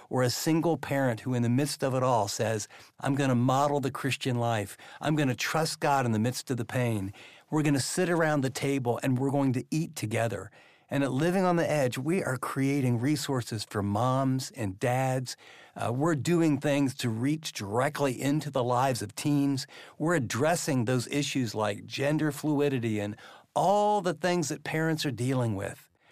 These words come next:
If you care about your kids, and if you care about your grandkids, and Living on the Edge is a part of your life, could I ask you very directly, will you financially partner with us? We need your help.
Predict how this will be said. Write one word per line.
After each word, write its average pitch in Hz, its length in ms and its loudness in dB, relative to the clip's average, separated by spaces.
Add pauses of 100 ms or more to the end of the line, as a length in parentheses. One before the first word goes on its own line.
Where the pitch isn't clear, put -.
(360)
If 117 180 -4
you 131 280 -2
care 143 420 -2
about - 300 -4
your 120 280 -2
kids, 98 640 -6 (280)
and 113 140 -4
if 107 160 -4
you 143 160 2
care 127 400 -2
about 101 260 -2
your 123 200 -2
grandkids, 107 800 -2 (420)
and 107 240 2
Living 135 240 2
on 135 80 2
the 127 160 0
Edge 127 220 -2
is 101 80 -4
a 101 40 -6
part 127 220 -2
of 120 100 -2
your 120 140 -2
life, 110 420 -2 (140)
could 117 160 -2
I 113 220 0
ask 123 400 -2
you 95 120 -2
very 107 300 0
directly, 101 580 -4 (360)
will 120 100 0
you 110 140 2
financially 117 760 0
partner 98 400 -4
with 98 240 -6
us? - 300 -8 (380)
We 110 180 0
need 113 260 0
your 113 140 -4
help. 156 420 0